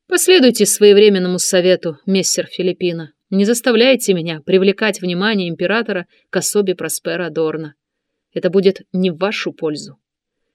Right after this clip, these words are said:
Лишь спровоцирует императорский гнев в отношении истинно виновных в том, что вы называете дезертирством.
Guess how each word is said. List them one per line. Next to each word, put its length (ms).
Лишь 160
спровоцирует 840
императорский 720
гнев 420
в 80
отношении 640
истинно 640
виновных 560
в 80
том, 340
что 240
вы 120
называете 680
дезертирством. 880